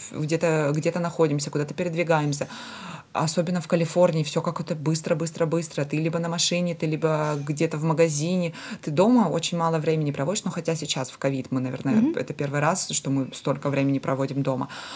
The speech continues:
Speaker 1: Но ты постоянно где-то находишься, и, м, э, запрещая тебе кормление грудью на публике, наверное, это какой-то идёт промоушен вот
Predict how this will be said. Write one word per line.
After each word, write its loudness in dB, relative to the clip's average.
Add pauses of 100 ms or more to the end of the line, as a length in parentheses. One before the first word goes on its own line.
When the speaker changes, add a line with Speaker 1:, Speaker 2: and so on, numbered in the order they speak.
(120)
Speaker 1:
Но 2
ты 2
постоянно 0
где-то 0
находишься, 0 (360)
и, -2
м, -2 (260)
э, 2 (120)
запрещая 2
тебе -2
кормление 0
грудью 2
на 0
публике, -4
наверное, 2 (400)
это 2
какой-то 0
идёт 0
промоушен 2
вот -2